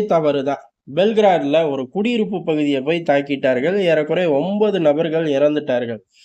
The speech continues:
இன்னும் சில நபர்களுக்கு காயங்கள் அப்படின்னு சொல்லப்படுது. இந்த விஷயம் பெரிய அளவு பத்திக்கிச்சு. காரணம், இது ஒரு தீவிரவாத தாக்குதல். முழுக்க முழுக்க குடியிருப்பு, அந்த பகுதியில யுத்தங்களும் இல்ல, அங்க எதுக்கு நீ மிசைல் வச்சு அடிச்ச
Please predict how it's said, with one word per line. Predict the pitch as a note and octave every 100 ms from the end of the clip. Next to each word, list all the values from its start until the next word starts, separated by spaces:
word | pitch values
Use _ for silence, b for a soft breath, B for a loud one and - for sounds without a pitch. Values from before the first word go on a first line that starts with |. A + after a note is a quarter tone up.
| b b -
இன்னும் | G#3 A3+ G#3
சில | F#3 D#3+
நபர்களுக்கு | D#3 F3 E3+ D#3 E3+ D#3+
காயங்கள் | E3 D#3 D3+ C#3+ D3 C3+
அப்படின்னு | B2 C3+ D3+ C#3+
சொல்லப்படுது. | C3 C3+ C3 A#2+ B2 F#3 G3 - -
இந்த | D#3+ G#3 G3
விஷயம் | D#3+ C3+ F#3 E3+
பெரிய | D3+ D3 D#3+
அளவு | C#3 D3+ D3
பத்திக்கிச்சு. | C3+ C3 C#3+ B2+ B2+ - b b b -
காரணம், | E3+ F#3+ F3+ F#3
இது | D#3+ D#3
ஒரு | D#3+ D3
தீவிரவாத | C3+ G#3+ G#3+ F#3 D#3+ C#3+
தாக்குதல். | C3 C#3 C#3 B2 A2 A2 _ A#2+
முழுக்க | C3+ G3+ G3 A3
முழுக்க | A3+ A#3+ C4 D#3+
குடியிருப்பு, | F#3 G#3+ G3 D3 C#3+ C3+ F#3 _ b b -
அந்த | F3+ G#3+
பகுதியில | F#3+ G3+ G#3+ G#3+ A3
யுத்தங்களும் | E3+ D#3+ A3 G#3 G3+ F#3
இல்ல, | C#3 D3 C#3 C3+ C#3+
அங்க | C#3 G#3+
எதுக்கு | G#3+ G#3+ G#3
நீ | E3+
மிசைல் | D3+ D#3+ G#3+ G3+ F3
வச்சு | E3 E3+
அடிச்ச | D3 D3